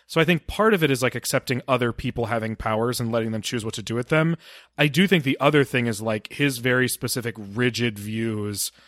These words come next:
on what responsibility means. Um, and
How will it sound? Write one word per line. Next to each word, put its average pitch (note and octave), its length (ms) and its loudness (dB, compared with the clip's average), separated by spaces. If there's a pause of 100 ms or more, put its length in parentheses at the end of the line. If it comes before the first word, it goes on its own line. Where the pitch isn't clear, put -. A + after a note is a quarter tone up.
(200)
on A#2+ 240 -2
what A2+ 280 0 (640)
responsibility A2+ 920 -2
means. D3 640 0 (520)
Um, A2+ 460 -2 (100)
and B2 540 0